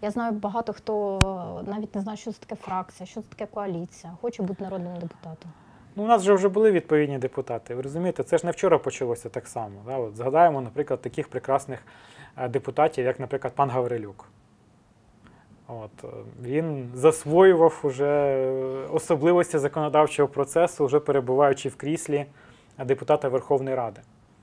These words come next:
Speaker 2: А, ну і він, за великим рахунком, такий не один. Тобто я не можу сказати, що, наприклад, зараз нинішній склад Верховної Ради, він уже настільки якісний.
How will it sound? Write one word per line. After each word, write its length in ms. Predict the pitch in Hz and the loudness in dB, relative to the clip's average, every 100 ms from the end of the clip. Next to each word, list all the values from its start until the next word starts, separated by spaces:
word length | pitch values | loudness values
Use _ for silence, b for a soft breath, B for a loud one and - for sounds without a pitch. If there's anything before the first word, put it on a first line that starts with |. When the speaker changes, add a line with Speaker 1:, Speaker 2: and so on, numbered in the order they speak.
| B B B B B B B B B _ | B B B B B B B B B _
Speaker 2:
А, 300 | 131 135 131 170 | 0 0 0 -2
ну 180 | 220 | 0
і 180 | 233 202 | 2 2
він, 440 | 190 214 185 170 160 | 0 -2 -2 -6 -6
за 140 | 147 | 4
великим 300 | 160 170 165 | 4 4 -2
рахунком, 380 | 151 - 147 147 | -4 -4 -6 -8
такий 280 | 139 135 139 | -8 -8 -6
не 140 | 131 | -6
один. 300 | 135 127 120 101 104 _ _ _ _ _ - | -4 -2 -4 -6 -20 _ _ _ _ _ -10
Тобто 460 | 135 - 143 131 - _ _ _ | -8 -2 0 0 -4 _ _ _
я 240 | 143 202 247 | 2 4 4
не 140 | 175 | 4
можу 300 | 180 233 165 | 4 4 2
сказати, 500 | - 165 190 175 175 | 2 2 2 2 0
що, 180 | - 160 | -2 -4
наприклад, 440 | 147 165 156 135 | 0 0 2 0
зараз 520 | 120 160 180 131 - _ b b b - | 4 4 6 2 -2 _ b b b -6
нинішній 400 | 165 143 - 143 | -4 -4 -6 -4
склад 260 | - 143 | 0 2
Верховної 460 | 131 - 147 143 139 | 0 2 0 2 4
Ради, 260 | 185 156 | 4 4
він 140 | 131 135 | 0 -2
уже 160 | 131 | -4
настільки 400 | 135 123 143 - | -6 -6 -10 -8
якісний. 480 | 123 113 - - - | -8 -8 -12 -20 -20